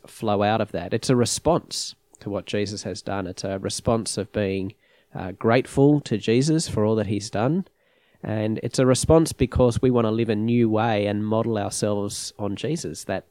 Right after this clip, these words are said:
great servant leader, a servant of other people,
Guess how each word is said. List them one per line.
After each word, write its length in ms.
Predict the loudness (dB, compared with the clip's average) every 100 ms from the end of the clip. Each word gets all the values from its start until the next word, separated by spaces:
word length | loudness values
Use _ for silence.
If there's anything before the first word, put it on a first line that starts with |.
| _
great 300 | -2 -2 -4
servant 800 | -6 -2 2 2 2 -4 -8 -16 _ _ _ _ -10
leader, 540 | -4 -2 0 -2 -4 -10
a 60 | -12
servant 520 | -10 -2 0 2 0
of 60 |
other 180 | -2 -4
people, 500 | -4 -4 -4 -4 -6